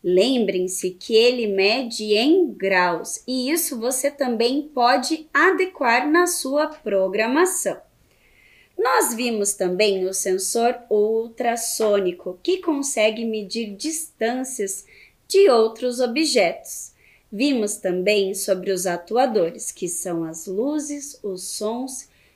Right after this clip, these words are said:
e os movimentos. Então, essas foram as montagens da aula de hoje.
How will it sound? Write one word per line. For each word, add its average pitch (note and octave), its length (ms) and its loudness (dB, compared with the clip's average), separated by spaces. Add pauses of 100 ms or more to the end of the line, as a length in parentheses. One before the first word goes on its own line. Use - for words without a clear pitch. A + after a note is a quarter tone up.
(160)
e C#4+ 180 -2
os A3 240 -4
movimentos. G#3+ 1500 -2 (460)
Então, F4+ 460 2
essas G#3 520 0
foram A3+ 420 -2
as A3+ 200 -4
montagens A3+ 1000 -2 (320)
da C#4+ 280 4
aula A3+ 300 -2
de C4+ 260 -4
hoje. - 440 -2